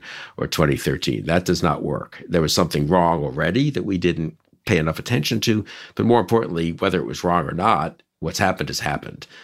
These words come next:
And the party has got along with Trump, and it's a different party. And as we're seeing at the state level, these crazy people are taking over the party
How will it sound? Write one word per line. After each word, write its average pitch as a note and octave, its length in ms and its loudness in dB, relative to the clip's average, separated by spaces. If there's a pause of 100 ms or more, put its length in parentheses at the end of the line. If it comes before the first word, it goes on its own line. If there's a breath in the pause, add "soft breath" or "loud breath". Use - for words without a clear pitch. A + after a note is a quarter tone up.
(160 loud breath)
And C#2+ 120 -4
the - 40 -4
party F2 280 2
has D2+ 100 0
got D#2 220 0
along E2+ 320 2
with F#2+ 100 0
Trump, F2 460 0
and C#2+ 160 -8
it's C2+ 100 -10
a D2 60 -8
different - 320 -8
party. G#2 440 2
And A#1+ 120 -4
as - 120 -8
we're B1 60 -8
seeing C#2+ 260 -2
at - 120 -6
the - 60 -12
state G2 280 2
level, E2 380 0
these - 240 -8
crazy F2 400 0
people E2 280 -2
are C#2 40 -4
taking D#2+ 280 -4
over D#2 140 -2
the - 80 -12
party D#2+ 380 -2